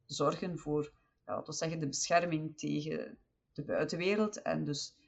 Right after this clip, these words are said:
niet alleen tegen allergenen die we eten,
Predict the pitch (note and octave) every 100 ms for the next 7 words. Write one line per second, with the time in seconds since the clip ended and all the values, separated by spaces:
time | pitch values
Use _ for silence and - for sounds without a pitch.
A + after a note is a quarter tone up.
0 | _ F3 F3 D#3+ D3+ D#3+ E3+ D#3+ - -
1 | D#3+ D#3 D#3 D3+ C#3 - D3+ C#3+ C#3 D#3+
2 | E3 D#3+ D3+ D3 D3 - - _ _ _
3 | - D3+ - A#3+ A#3+